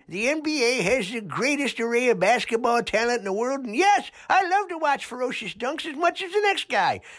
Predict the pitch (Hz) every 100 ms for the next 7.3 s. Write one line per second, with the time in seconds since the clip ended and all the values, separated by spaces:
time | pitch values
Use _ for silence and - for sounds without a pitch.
0 | - - 262 269 220 285 254 220 208 -
1 | - 208 170 226 262 262 226 233 262 202
2 | 180 170 269 240 175 170 214 254 262 -
3 | 175 - 202 240 294 233 190 180 - -
4 | - 170 196 185 185 175 156 170 165 160
5 | 151 175 196 262 233 196 185 - 190 180
6 | 156 233 359 - 220 190 - - 330 277
7 | - -